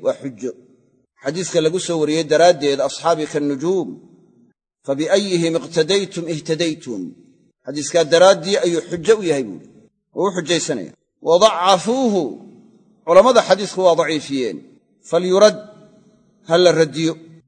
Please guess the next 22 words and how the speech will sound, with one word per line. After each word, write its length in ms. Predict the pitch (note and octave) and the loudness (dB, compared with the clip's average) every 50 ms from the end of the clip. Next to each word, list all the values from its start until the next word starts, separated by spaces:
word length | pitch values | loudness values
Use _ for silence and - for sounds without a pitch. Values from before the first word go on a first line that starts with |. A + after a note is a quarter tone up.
| _ _ _ _ - | _ _ _ _ -4
Wuxuu 160 | G#3 F3+ F#3 | 0 2 2
sheekhu 260 | F3+ G3 A3+ G#3+ F3+ F3 | 2 4 2 0 0 0
ka 120 | E3 G3+ | 0 2
warramayaa, 680 | G3 F3+ E3+ E3+ E3 E3 D3+ D3+ D3 C#3 C3+ A#2+ G#2+ - - | 4 4 4 4 2 2 2 2 2 2 2 2 -2 -4 -8
rahimahullah, 640 | - C#3 D#3 E3 E3+ D3+ C#3+ C#3+ C3+ C3+ C3 A#2+ G2+ F2+ - _ _ _ _ _ _ _ _ - | -10 -8 -8 -6 -6 -4 -4 -4 -2 -2 -2 -2 -2 -8 -14 _ _ _ _ _ _ _ _ -16
masalada 340 | - - - E3 F#3 F3 E3 | -12 -6 0 2 4 4 2
ku 100 | F#3+ F#3 | 0 -6
saabsan 520 | - - E3 D#3 D3+ - - D#3 D3 C#3+ C#3+ C#3 C#3+ - _ _ _ _ _ _ | -2 0 0 0 0 -2 -6 -4 -4 -4 -4 -8 -10 -18 _ _ _ _ _ _
qowlka 280 | - F3 F3+ D#3+ - D#3+ | 2 2 2 2 0 -6
saxaabiga. 560 | D3 - D#3+ D3 - C3+ B2 G#2 G2 D2+ D2 - _ _ _ _ _ _ _ _ _ | -8 -8 -10 -8 -4 -4 -4 -4 -6 -16 -18 -20 _ _ _ _ _ _ _ _ _
Waana 160 | - C3 C3+ C3+ | -8 -6 -6 -2
innaga 220 | C#3 D3+ E3 E3 D3+ | -2 0 0 0 0
sheegnay 420 | - - D#3+ D#3 D#3 D#3+ D#3 D3+ | 0 0 0 0 0 0 -2 -2
shatri 340 | D3+ - F3 E3 - D#3+ D#3 | -2 -2 -4 -4 -2 -4 -6
ka 120 | D3 E3+ D#3+ | -2 -2 -4
midii 220 | D#3+ D#3 D3 D3+ | -2 -2 -6 -6
inuu 140 | C#3+ D3 C#3+ | -6 -6 -8
soo 240 | C3 - - E3+ F3 | -8 -6 -6 -6 -6
gelaayo 520 | D3+ C#3+ E3 D#3+ D#3+ D#3+ E3 E3 E3+ F3+ E3+ - - - - _ _ _ - | -4 -2 0 2 2 2 2 2 0 -4 -6 -8 -16 -20 -20 _ _ _ -8
noocii 400 | C#3+ E3+ F3+ E3+ D#3 F3 D#3+ D#3 | -2 0 0 0 0 -2 -6 -6
ijmaaca 320 | C#3+ D3 D3+ E3 C#3+ C#3+ | -8 -6 -4 -4 -4 -6
sukuutiga. 540 | C#3 - C#3 - C#3 C3 - - G2 D#2 - | -8 -12 -14 -12 -14 -14 -14 -14 -18 -18 -20